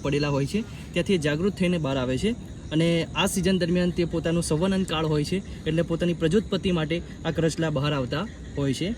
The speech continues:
એની પ્રજાતિ હવે લુપ્ત થવાના આરે આવી ગઈ છે. તો ભરપૂર વરસાદની અંદર આ જે કરચલા છે કે તેને તમે જોઈ શકો છો કે એ પોતાની પ્રજોત્પત્તિ માટે, પોતાના વંશના, વંશને આગળ વધારવા માટે એ પોતાના બચ્ચાઓને, અ, જન્મ આપવા માટે જમીનમાંથી બહાર આવતા હોય છે.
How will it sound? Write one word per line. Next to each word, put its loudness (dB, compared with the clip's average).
એની 2
પ્રજાતિ 0
હવે 2
લુપ્ત -2
થવાના 4
આરે 2
આવી 0
ગઈ 2
છે. 0
તો 2
ભરપૂર 8
વરસાદની 8
અંદર 4
આ 12
જે -2
કરચલા 2
છે -2
કે 0
તેને 4
તમે 4
જોઈ 2
શકો 0
છો -2
કે -4
એ -2
પોતાની 2
પ્રજોત્પત્તિ 0
માટે, 2
પોતાના 6
વંશના, 4
વંશને 0
આગળ 2
વધારવા 4
માટે 2
એ -2
પોતાના -2
બચ્ચાઓને, 4
અ, 2
જન્મ 6
આપવા 4
માટે 2
જમીનમાંથી 4
બહાર 2
આવતા 2
હોય 2
છે. 0